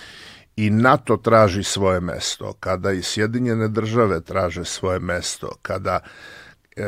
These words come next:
Evropska unija, odnosno Evropska zajednica, docenja Evropska unija traži svoje mesto, kad pokušavaju da se neko odre-, kada Rusija traži svoje mesto i tako dalje,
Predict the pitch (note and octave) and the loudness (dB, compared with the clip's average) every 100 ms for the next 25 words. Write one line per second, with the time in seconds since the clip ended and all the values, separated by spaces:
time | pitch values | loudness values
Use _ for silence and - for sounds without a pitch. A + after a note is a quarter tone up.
0 | G2 G2+ B2+ B2+ A2+ - A#2+ B2+ C3+ A#2+ | 0 2 2 2 0 2 4 6 6 4
1 | A2+ A2 - A2+ A2+ G#2 - A2+ G2+ G#2 | 4 2 0 2 4 2 0 0 4 4
2 | G2+ G2 - F#2+ G2 - G#2 G2+ - - | 4 0 -2 0 -2 0 0 0 -4 -4
3 | G#2+ G2 F2 F#2+ F#2+ F2+ - G2+ G2 G2 | -2 -2 -4 -2 -2 -2 -6 -2 0 0
4 | F#2+ - - F2+ - - - G2 A2+ G#2 | -2 -6 -4 -4 -4 -12 -2 0 2 0
5 | - G#2+ - G#2 A2 A2 A2 A#2 D3+ - | -2 -4 0 0 0 0 2 4 2 0
6 | G2 G2+ G2+ F#2 F2 F2 G2 F2+ F2+ F2+ | -2 -2 -2 -2 -2 -6 -4 -2 -2 -4
7 | - D2+ E2 F#2 - E2 F2 B2+ | -6 -8 -8 -8 -8 -4 -2 -2